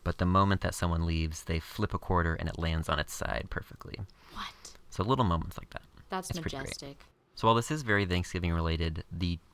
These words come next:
Speaker 1: the heart of the episode is the idea of being the Blitz. So I'm gonna give it six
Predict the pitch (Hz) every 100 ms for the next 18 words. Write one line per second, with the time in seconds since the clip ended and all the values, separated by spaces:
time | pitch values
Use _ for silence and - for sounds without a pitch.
0 | _ _ _ _ - 87 - 110 101 87
1 | 85 - 87 82 80 85 82 85 82 78
2 | 80 - 78 80 71 76 73 - 67 65
3 | - - - - 98 - 95 101 90 85
4 | 82 - - - - - 107 - - -
5 | -